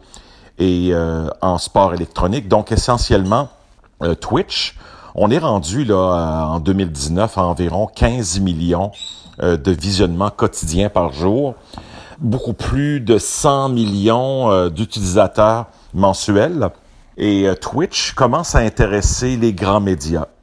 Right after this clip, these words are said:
les Washington Post de ce monde, BuzzFeed, Cheddar, France Télévisions pour diffuser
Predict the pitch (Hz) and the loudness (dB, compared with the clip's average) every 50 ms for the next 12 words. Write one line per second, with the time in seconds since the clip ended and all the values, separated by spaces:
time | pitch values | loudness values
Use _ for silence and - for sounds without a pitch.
0 | _ _ - 92 90 92 92 80 90 98 95 - - 107 98 87 - 101 95 98 | _ _ -4 0 2 2 2 2 2 2 2 0 -2 -4 -4 -2 0 0 0 0
1 | 92 - 98 98 95 95 90 80 95 95 - - 90 90 92 90 87 85 85 87 | 0 0 0 0 0 0 -2 -2 -4 -4 -2 -2 -2 0 0 0 -2 -2 -4 -6
2 | 85 82 78 - - _ _ _ _ _ - 82 80 73 107 107 - - - - | -6 -8 -8 -10 -12 _ _ _ _ _ -10 -4 0 2 2 2 2 0 -4 -4
3 | - 104 98 90 90 87 80 90 90 85 - - _ _ _ _ _ - - - | -2 -2 -2 -2 -2 -4 -2 -2 -2 -2 -4 -10 _ _ _ _ _ -2 0 0
4 | - - 120 110 98 95 92 90 87 87 90 90 87 - - _ _ _ _ _ | 2 4 4 4 4 6 4 4 4 2 0 -2 -4 -8 -14 _ _ _ _ _
5 | _ _ - - - - 123 123 147 139 - - 131 117 107 101 92 98 92 85 | _ _ -14 -10 -2 0 2 2 2 2 0 0 0 0 0 0 -2 -2 -2 -2
6 | 82 98 104 123 127 - - 107 92 82 80 - - - - - 117 107 95 82 | 0 0 0 -2 -2 -4 -4 -4 -4 -2 0 2 2 2 0 0 -2 -2 -2 0
7 | 101 117 131 123 | 0 -2 -2 -2